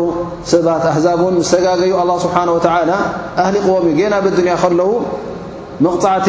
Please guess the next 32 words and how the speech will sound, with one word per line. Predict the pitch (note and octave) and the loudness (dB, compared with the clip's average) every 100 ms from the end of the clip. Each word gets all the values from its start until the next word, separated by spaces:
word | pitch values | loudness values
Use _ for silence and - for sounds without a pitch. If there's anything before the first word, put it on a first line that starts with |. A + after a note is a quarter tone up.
| F#3 | 2
ኣውሪዱሎም | F3+ F3+ E3+ E3+ D#3+ E3 D#3+ | 2 2 2 2 2 2 2
እዩ። | D3+ C3+ A2 - - - | 2 2 0 -4 -6 -2
ስለዚ | D3 E3 D#3+ G#3+ - - - - | 2 2 2 0 -2 -4 -6 0
ወይ | D3+ | 2
ኣብ | F#3+ F#3 | 2 0
ኣዱንያ | E3+ F3 E3 | 2 2 2
ኸለኻ | E3 D#3+ | 2 2
ክወርደካ | D#3+ D#3 D3+ D3+ D#3 D#3+ D#3+ | 2 2 2 2 2 2 2
እዩ፣ | E3 E3 C#3+ | 2 2 2
ወይ | D3 | 2
እውን | E3 E3 F3+ | 2 2 0
ኣብ | E3 | 2
ኣዱንያን | D#3+ D3 D#3+ D#3+ D#3 | 2 2 2 2 0
ኣኼራን | D#3 D3+ D#3+ D#3 D3+ D#3 | 0 2 2 2 0 0
ክኸውን | D#3 E3 D#3 D#3 | 0 0 2 2
እዩ፣ | D3+ | 2
ወይ | D3 D#3 | 2 2
እውን | D#3 | 2
ኣብ | D3+ D3 | 0 0
ኣኼራ | D3 D3 C#3+ | 0 0 0
ጥራይ | C#3+ D#3 F#3 G3 - - - - - | 2 2 2 0 -4 -8 -10 -12 -8
ክትቅጻዕ | - D#3+ F3 E3+ D3+ | 0 2 2 2 0
ስለ | D3 D3 | 0 0
ዝኾንካ | D3 E3 E3+ G3 - - - | 2 2 0 -2 -4 -8 -6
ተጠንቀቕ | - D3+ D#3 C#3+ C#3 | -2 2 2 2 2
እዩ | C3+ | 2
ዝብለካ | C3 C3+ C3 B2+ | 2 0 2 2
ዘሎ | B2+ B2 B2 | 2 2 0
ኣላህ | A#2+ B2+ B2 A#2+ A#2+ | 0 2 2 0 -2
ስብሓነሁ | B2+ A2+ A#2+ A#2 A2+ A2+ A#2 | -4 0 2 2 2 0 0
ወተዓላ። | C#3 C#3+ D3+ D#3+ E3+ E3 - - - - | 2 2 2 0 0 -2 -6 -8 -10 -6
በዚ | C3 C3+ | 0 2